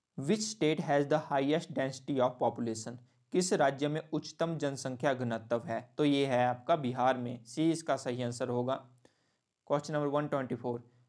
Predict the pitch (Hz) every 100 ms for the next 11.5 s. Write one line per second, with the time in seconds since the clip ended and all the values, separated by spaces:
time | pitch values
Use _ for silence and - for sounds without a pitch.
0 | _ _ _ 165 190 202 180 139 151 175
1 | 151 156 156 131 - - 160 160 147 147
2 | 135 - 175 147 120 139 131 131 135 151
3 | 131 117 113 113 123 143 - 151 185 -
4 | 156 143 143 151 143 139 135 143 147 -
5 | - 143 135 151 151 131 123 156 147 -
6 | 131 135 - 131 - - - 151 165 165
7 | 127 127 - _ _ _ _ 143 156 170
8 | - 151 - 143 131 131 123 127 131 151
9 | 147 143 - 156 160 135 127 - 147 135
10 | 135 135 147 - 131 131 - _ 240 123
11 | 147 151 131 127 -